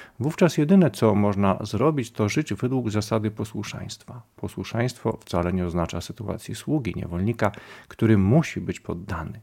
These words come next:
Posłuszeństwo to stosunek tego, kto uznaje Bożą opatrzność i zgadza się funkcjonować, nie rozumiejąc. Zgadza się żyć, przyjmując za kryterium życia aktywności swego bytu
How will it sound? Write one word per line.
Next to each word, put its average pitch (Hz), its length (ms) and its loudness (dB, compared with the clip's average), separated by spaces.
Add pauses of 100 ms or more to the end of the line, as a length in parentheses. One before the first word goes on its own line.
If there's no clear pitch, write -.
(120)
Posłuszeństwo - 760 -6
to 95 180 -2
stosunek 131 540 -2
tego, 95 380 -2
kto - 220 -6
uznaje 90 500 -4
Bożą 87 280 -6
opatrzność - 720 -6 (440)
i 113 180 2
zgadza 113 580 -2
się - 160 -10
funkcjonować, 104 840 -2
nie 110 200 2
rozumiejąc. 165 800 0 (520)
Zgadza 113 380 2
się 110 240 -2
żyć, 143 300 0
przyjmując 120 720 2
za 104 100 2
kryterium 113 640 0
życia 90 380 -2
aktywności 113 720 0
swego 92 340 -4
bytu 131 360 -2